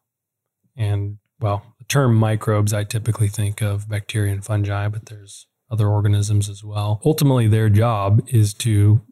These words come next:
break things down, transport things, and produce microbial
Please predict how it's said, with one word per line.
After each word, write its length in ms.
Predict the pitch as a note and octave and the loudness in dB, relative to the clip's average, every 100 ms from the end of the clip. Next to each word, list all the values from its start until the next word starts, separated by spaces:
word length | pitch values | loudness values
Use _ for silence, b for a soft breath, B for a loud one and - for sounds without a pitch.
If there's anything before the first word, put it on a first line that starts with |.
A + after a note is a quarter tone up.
| - | 0
break 240 | A2+ A2 | 2 2
things 300 | A#2 A2 G#2 | 0 2 4
down, 480 | G#2+ G#2 G#2 A2 A2 - _ _ - | 4 2 4 4 2 -2 _ _ -10
transport 680 | - A#2 A#2 - A#2 A2 A#2+ | 0 2 2 2 2 2 -2
things, 640 | G#2 G2+ G#2 G#2+ - - _ _ - | -6 0 2 2 0 -12 _ _ -2
and 580 | G#2+ G#2 G#2+ G#2+ G#2 - | 0 2 4 4 4 2
produce 800 | G2+ A2+ G#2+ G#2 - - - _ _ | 2 4 2 0 -6 -14 -20 _ _
microbial 680 | G2+ - A2+ G#2+ G2+ G2+ G2+ | -6 0 4 4 4 2 -2